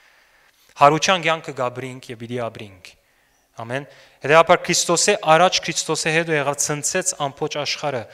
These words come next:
Եվ ես այդ տուն սիեներ, և որ սկսենք Հիսուսին նայելով, տեսնենք ինչպես ինքը ըրավ, պիտի հասկանանք բանալիներ, որովհետև մենք ալ այդպես ապրենք։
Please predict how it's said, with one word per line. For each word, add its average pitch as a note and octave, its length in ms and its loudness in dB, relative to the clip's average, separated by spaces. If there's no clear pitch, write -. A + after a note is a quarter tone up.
Եվ C3 200 -4
ես E3+ 180 2
այդ F3 160 -2
տուն F3+ 160 -4
սիեներ, D#3 460 -2
և D3 160 -2
որ D3 100 -2
սկսենք F3 640 -4
Հիսուսին F#3 680 -2
նայելով, D3 600 -4
տեսնենք D3+ 480 -4
ինչպես F3 480 0
ինքը F3+ 340 -8
ըրավ, B2+ 380 -6
պիտի D3 240 0
հասկանանք F3 580 2
բանալիներ, D3 640 0
որովհետև C#3 480 -2
մենք D#3 240 0
ալ B2+ 140 -2
այդպես A#2 320 -4
ապրենք։ A2+ 440 -14